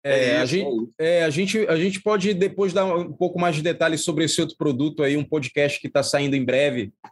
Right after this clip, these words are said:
Speaker 1: Mas vamos, a gente, no final a gente fala, no final a gente fala. <laughs>
Speaker 2: Vai deixar o convite aqui pra galera, certamente. Então, Rômulo, e pra você?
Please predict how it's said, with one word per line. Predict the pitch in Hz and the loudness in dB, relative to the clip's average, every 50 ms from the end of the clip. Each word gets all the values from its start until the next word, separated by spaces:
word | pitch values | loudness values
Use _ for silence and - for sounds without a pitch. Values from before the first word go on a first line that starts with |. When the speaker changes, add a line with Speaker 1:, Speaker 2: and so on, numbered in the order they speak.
| _ _ _ _ _ 120 | _ _ _ _ _ -4
Speaker 1:
Mas | 131 139 143 147 139 - | 0 0 0 0 0 -2
vamos, | 143 151 170 180 185 180 170 147 135 127 - | -4 -2 0 0 0 0 0 -2 -4 -4 -2
a | 123 127 117 | -2 0 0
gente, | 123 165 - 135 131 - 135 104 - 120 - - | 0 -2 -2 -2 -2 -2 -2 -4 -4 -10 -4 -4
no | 180 185 | -4 -4
final | - 233 220 220 233 | -2 -2 0 0 2
a | 208 | 2
gente | 196 226 - - | 0 -2 -4 -4
fala, | - - 147 139 120 110 107 104 107 120 | -2 0 0 2 2 0 0 -2 -4 -8
no | 131 | -8
final | - 156 160 | -2 0 0
a | 165 156 | 2 2
gente | 160 151 - | 0 -2 -2
fala. | - - 127 120 110 98 - - 107 - | -2 0 0 2 2 0 -2 -4 -6 -4
<laughs> | 135 110 - 123 101 - _ 113 107 107 - - _ _ _ _ | -4 -2 -2 -2 -4 -2 _ -4 -4 -4 -6 -14 _ _ _ _
Speaker 2:
Vai | - 147 175 | -4 -2 -2
deixar | 180 170 - 190 | 0 0 0 0
o | 185 180 | 0 2
convite | 208 175 151 147 170 - 170 | 0 0 0 0 0 0 0
aqui | 151 - - | -2 -2 -8
pra | 170 - 165 165 | -4 -2 0 2
galera, | 160 151 135 123 117 110 | 2 2 2 2 2 0
certamente. | 110 - 120 143 - 165 139 127 113 101 98 - - - _ _ _ _ 160 | 0 -2 -2 0 0 0 0 2 0 0 -2 -6 -10 -10 _ _ _ _ -8
Então, | 180 185 240 226 185 | -2 0 0 2 2
Rômulo, | 196 220 220 208 202 208 185 147 131 | 2 2 2 2 2 2 2 0 0
e | 170 196 | -2 -2
pra | 196 240 262 | 0 -2 0
você? | 247 247 180 - - 165 127 107 | 2 0 0 0 -2 -2 -2 -2